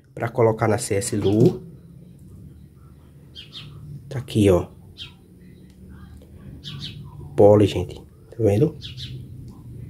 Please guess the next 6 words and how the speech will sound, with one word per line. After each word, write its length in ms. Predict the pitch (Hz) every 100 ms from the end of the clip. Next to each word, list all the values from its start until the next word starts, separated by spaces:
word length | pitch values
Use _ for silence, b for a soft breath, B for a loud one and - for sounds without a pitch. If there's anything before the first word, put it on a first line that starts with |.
| - - -
Vamos 240 | 110 101
colocar 440 | - 110 98 - 98
aqui, 420 | - - 98 104
ó. 140 | 98 - - - - - - - - - - - - - - - - - - - - - - - - - - - - - -
Com 160 | -
jeitinho. 880 | 117 107 104 - 95 95 98 117 185